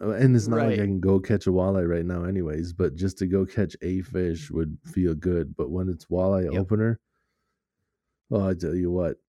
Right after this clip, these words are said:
Speaker 1: I'm,
Speaker 2: <laughs>
Speaker 1: if I catch a new personal best this year,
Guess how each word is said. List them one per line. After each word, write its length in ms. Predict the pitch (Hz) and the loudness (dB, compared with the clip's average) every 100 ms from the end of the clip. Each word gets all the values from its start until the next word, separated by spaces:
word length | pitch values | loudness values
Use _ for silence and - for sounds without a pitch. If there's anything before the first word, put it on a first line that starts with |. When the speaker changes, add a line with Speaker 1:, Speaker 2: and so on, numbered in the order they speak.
| _ _ _ _ - 147 - - - - | _ _ _ _ -10 -8 -8 -20 -18 -6
Speaker 1:
I'm, 320 | 101 107 90 - | -2 0 -2 -8
Speaker 2:
<laughs> 60 | 78 | -8
Speaker 1:
if 420 | 90 73 113 101 | -6 0 0 2
I 180 | 92 110 | 2 2
catch 260 | - 117 | 4 4
a 80 | 107 | 4
new 220 | 92 104 | 4 2
personal 480 | 101 107 101 110 98 | 4 2 2 0 0
best 340 | 82 87 98 - | 0 0 -2 0
this 260 | 110 110 | 0 2
year, 440 | 107 101 113 120 | 2 2 2 0